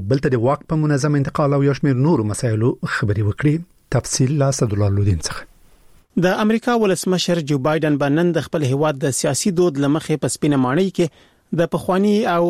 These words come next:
Speaker 2: راتلونکي ولسمشر ډونالډ ټرمپ کوربتوب وکړي. دا د ښه نیت هغه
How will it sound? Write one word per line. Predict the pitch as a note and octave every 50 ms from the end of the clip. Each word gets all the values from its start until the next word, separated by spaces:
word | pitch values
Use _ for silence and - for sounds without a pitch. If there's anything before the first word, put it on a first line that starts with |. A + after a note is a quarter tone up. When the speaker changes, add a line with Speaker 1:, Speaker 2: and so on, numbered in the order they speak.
| F3 E3
Speaker 2:
راتلونکي | C#3+ C3 - D#3 E3 F3 E3 - - D#3+ D#3+ D3+
ولسمشر | D3 C3+ B2+ - - D#3+ E3 C#3+ - D#3+ D#3+ D#3+ E3+
ډونالډ | - D#3 D3 C3+ C3 B2 B2 A#2+ B2 - -
ټرمپ | - E3+ F3 E3+ - _ -
کوربتوب | C3 A#2 G#2+ A#2 - - B2 A2 A2 A2
وکړي. | - - - - _ _ _ _ _ _ - - - - - - _ - D#3 E3+
دا | G3 G#3 F#3
د | F#3+ E3+
ښه | - - G#3+ G3
نیت | F#3+ F#3+ F#3 _ - - -
هغه | - F#3 E3 D3+